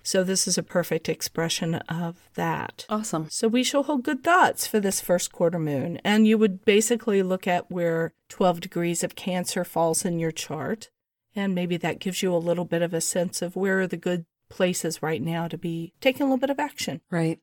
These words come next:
Speaker 2: And if you sign up for April's newsletter at big sky astrology dot com, it's right there on the main page,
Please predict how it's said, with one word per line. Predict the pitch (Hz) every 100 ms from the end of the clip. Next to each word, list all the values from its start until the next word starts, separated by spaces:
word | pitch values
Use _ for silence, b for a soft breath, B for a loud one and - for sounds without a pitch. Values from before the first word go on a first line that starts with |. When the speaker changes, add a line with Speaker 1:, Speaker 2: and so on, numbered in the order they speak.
| _
Speaker 2:
And | 214 202 202
if | 214 -
you | 196 214 214 202
sign | - 196 185
up | 185
for | - 214
April's | 175 175 196 196
newsletter | 180 151 147 160 156 160 202 220
at | 170 165 -
big | 165 139
sky | 170 - 165
astrology | 165 - 160 165 156 160
dot | 160 -
com, | - 190 202
it's | 190
right | 247 240
there | 180
on | 165 160
the |
main | 160 160 160 165
page, | - 156 170 -